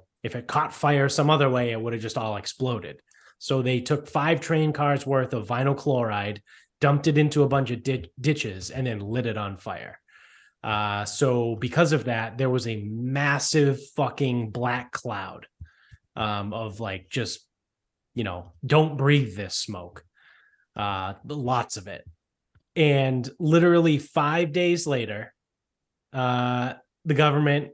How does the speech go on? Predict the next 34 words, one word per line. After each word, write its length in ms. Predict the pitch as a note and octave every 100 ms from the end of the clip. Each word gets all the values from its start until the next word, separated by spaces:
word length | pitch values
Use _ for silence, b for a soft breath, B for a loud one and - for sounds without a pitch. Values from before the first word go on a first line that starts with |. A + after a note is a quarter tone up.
| _
comes 280 | - D3 C3
back 420 | B2 C#3 C3+ C3+
and 120 | C#3 C3
goes, 320 | C3+ C3+ C3
"All 100 | F#3
right, 320 | G#3 F#3+ -
cool. 280 | - G#3+ D3+
Everything's 400 | D#3+ F3 E3+ D3+
all 160 | D#3
set. 280 | D3 F3 C3+
You 80 | B2
guys 240 | D3+ D3
can 140 | - D3+
go 140 | C3+
back 340 | B2+ C3+ A2+ -
to 100 | C3+
your 120 | A2+
homes," 400 | A#2+ A2 F#2+ -
because 300 | D3+ D3+ C3+
they, 240 | D3+ D3 - -
they 100 | D#3
evacuated 640 | D#3 F#3 F3+ F3 D#3+ C#3
the 160 | C3 C#3
area 400 | C#3+ A#2 G#2 G#2
because 480 | A#2 C3 A#2 F#2+ - -
of 280 | B2+ G2+ G#2
the, 260 | G#2+ F#2+ - -
the 80 |
vinyl 320 | G#2+ G#2+ G#2 G2+
chloride 480 | D3 B2+ G#2 G#2
was 240 | G2+ G#2 -
highly, 640 | A#2 - A#2+ A2 G#2+ G2 b b b b
um, 520 | - G2 F#2+ F2+ F2+ F2+ _ _ _ _ -
combustible. 580 | B2+ D3+ - G#2+ -